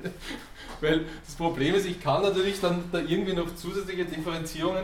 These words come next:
einführen dadurch, dass man sagt, ähm, kann ich jetzt, ich habe eine fixe Domäne und kann dann aber trotzdem immer nur, oder sagen wir so, ich habe eine flexible Domäne und kann aber trotzdem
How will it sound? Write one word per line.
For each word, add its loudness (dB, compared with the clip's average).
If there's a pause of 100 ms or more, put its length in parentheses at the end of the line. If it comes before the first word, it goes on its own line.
(120)
einführen 0
dadurch, 2
dass -4
man -2
sagt, 0 (680)
ähm, 8 (580)
kann 0
ich 4
jetzt, 6
ich -2
habe 6
eine -2
fixe -6
Domäne 4 (360)
und -2
kann 4
dann 4
aber 4
trotzdem 0 (100)
immer 2
nur, 4 (320)
oder 0
sagen 0
wir -2
so, 0
ich 0
habe 4
eine 2
flexible 0
Domäne 6
und 4
kann 4
aber -2
trotzdem 0